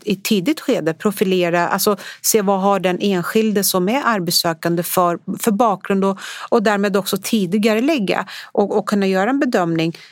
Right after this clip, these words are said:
Aha, men den här personen behöver den här typen av insatser. Ja, men då, då skap-, då, då rättar vi det.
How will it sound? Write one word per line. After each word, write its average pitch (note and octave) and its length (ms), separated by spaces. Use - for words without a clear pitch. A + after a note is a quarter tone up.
Aha, C4+ 240
men G3 160
den G#3+ 120
här C4 100
personen A#3 420
behöver G3 240
den G3+ 160
här G3 100
typen G3 300
av F#3+ 120
insatser. A3+ 580
Ja, G#3+ 80
men A3 140
då, A#3 240
då A#3+ 120
skap-, - 380
då, G#3+ 240
då A#3+ 120
rättar B3 300
vi C#4+ 60
det. G#3 100